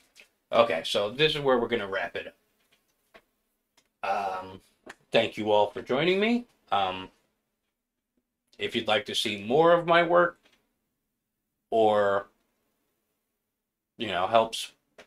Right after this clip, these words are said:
support the channel, head on over to Patreon. You can follow for free, subscribe for a cost. It's up to you. Follow for free. If you ever wanna move up, you can.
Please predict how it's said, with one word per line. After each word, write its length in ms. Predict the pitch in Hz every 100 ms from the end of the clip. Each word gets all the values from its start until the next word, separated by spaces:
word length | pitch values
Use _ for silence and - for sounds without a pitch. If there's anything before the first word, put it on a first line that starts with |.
| _ -
support 460 | - - 135 127
the 60 | 117
channel, 480 | 156 165 170 165 - _ _ - _ _ _ _ _ _
head 120 | 131 123
on 180 | 120
over 200 | 117 113
to 80 | 113
Patreon. 680 | - 170 165 160 151 147 147 - _ - - -
You 100 | 104
can 360 | 110 101 95 - -
follow 400 | 135 131 151 151
for 180 | 151 156
free, 600 | 151 165 170 180 175 165 - - -
subscribe 880 | - 110 - - 139 143 143 147 143 _ _ _ _ _ _ _ _ _ _ _ _ _ _ _ -
for 180 | 120
a 80 | 117
cost. 540 | - 160 156 151 - - _ -
It's 80 | 117
up 160 | 113
to 100 | -
you. 340 | 127 151 147 143
Follow 300 | 127 135 131
for 140 | 131
free. 340 | 123 139 139 143
If 240 | - -
you 100 | 98
ever 160 | 110 117
wanna 220 | 117 113
move 240 | 117 117
up, 260 | 117 113 -
you 60 | -
can. 360 | 135 135 135